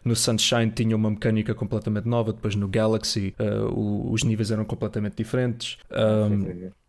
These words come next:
Speaker 1: Mas, eh, pronto, onde eu quero chegar é que, pronto, o Breath of the Wild, eh, era basicamente aqui, tudo aquilo que eu queria num jogo Zelda novo, e foi por isso que eu, e foi por isso que a minha hype foi simplesmente enorme e ultrapassou o Dark Souls um,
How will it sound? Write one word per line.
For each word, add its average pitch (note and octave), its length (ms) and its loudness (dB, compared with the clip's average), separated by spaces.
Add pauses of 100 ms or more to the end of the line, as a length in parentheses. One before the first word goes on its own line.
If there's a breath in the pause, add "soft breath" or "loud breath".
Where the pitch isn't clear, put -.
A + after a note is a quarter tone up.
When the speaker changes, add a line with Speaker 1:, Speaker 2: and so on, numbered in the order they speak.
(120)
Speaker 1:
Mas, B2 380 2
eh, B2 120 0
pronto, B2 280 2
onde C3+ 120 2
eu C3+ 40 0
quero C#3 120 0
chegar C#3 280 4
é C3 60 4
que, C3 80 -12
pronto, A#2 240 2
o B2+ 60 2
Breath C3+ 280 2
of C3+ 60 0
the B2 40 2
Wild, A#2+ 500 2
eh, A2 540 0
era A#2+ 200 2
basicamente B2 680 0
aqui, A#2+ 180 -6
tudo D#3+ 300 2
aquilo C3+ 240 0
que B2 120 0
eu A#2+ 40 4
queria A#2 240 2
num A2 180 4
jogo G#2 220 0
Zelda G#2+ 300 0
novo, A2 480 0
e G#2+ 100 0
foi A2 180 0
por G#2+ 160 -2
isso G#2 140 0
que - 80 -2
eu, G2+ 600 -2
e - 120 -8
foi - 380 -6
por - 100 -4
isso - 140 0
que A2+ 60 0
a - 20 4
minha G#2+ 180 4
hype G#2+ 160 2
foi - 180 -2
simplesmente - 500 -2
enorme A2+ 300 4
e A#2+ 40 6
ultrapassou - 520 2
o - 20 4
Dark C3+ 240 2
Souls C3 240 2
um, G2+ 160 0